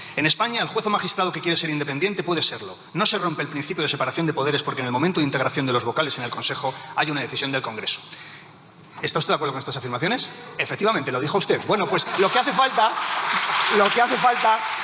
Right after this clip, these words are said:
ya que efectivamente reconoce que lo que, lo que hace falta y que usted dijo estas palabras, que cumplan, que cumplan la Constitución, que cumplan la ley, que cumplan lo que dicen. Y si no le importa, y si no le importa, no descalifiquen ustedes, como ha hecho en esta intervención,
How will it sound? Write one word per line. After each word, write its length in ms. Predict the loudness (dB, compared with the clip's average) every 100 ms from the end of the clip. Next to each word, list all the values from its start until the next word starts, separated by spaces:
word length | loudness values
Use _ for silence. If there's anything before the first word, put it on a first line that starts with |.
| -2 -2 2
ya 160 | 2 4
que 80 |
efectivamente 580 | 0 0 2 2 2 2
reconoce 380 | 2 2 2 0
que 60 | -2
lo 100 | 0
que, 200 | 0 -2
lo 100 | -2
que 60 |
hace 120 | -2 0
falta 500 | -2 0 -2 -4 -6
y 80 | -2
que 160 | 0 2
usted 340 | 2 2 0 0 -6
dijo 260 | -4 0
estas 200 | -2 0 2
palabras, 420 | 2 2 0 -2 -6 -10 -14 -8
que 120 | 0
cumplan, 520 | 0 0 -4 -6 -6
que 120 | -2
cumplan 300 | 0 0 2
la 100 | 0
Constitución, 600 | -2 -6 -6 -2 0 0 -2
que 100 | -2
cumplan 360 | 0 2 0 0
la 80 |
ley, 160 | -2 -2
que 120 | -2
cumplan 360 | -2 2 2 2
lo 100 | -2
que 80 | -2
dicen. 320 | 0 -2 -4 -4
Y 80 | 2
si 160 | 2 2
no 120 | 0
le 80 | 0
importa, 540 | 0 0 4 2 0
y 60 | -2
si 140 | 0
no 100 | 0
le 60 | -2
importa, 560 | 0 0 2 0 0 -6
no 120 | -2
descalifiquen 540 | 0 0 0 -4 -4 -4
ustedes, 320 | -2 -4 -4
como 160 | -2 0
ha 60 |
hecho 120 | 0
en 60 | -2
esta 140 | -2
intervención, 520 | -2 -2 -4 -2 -2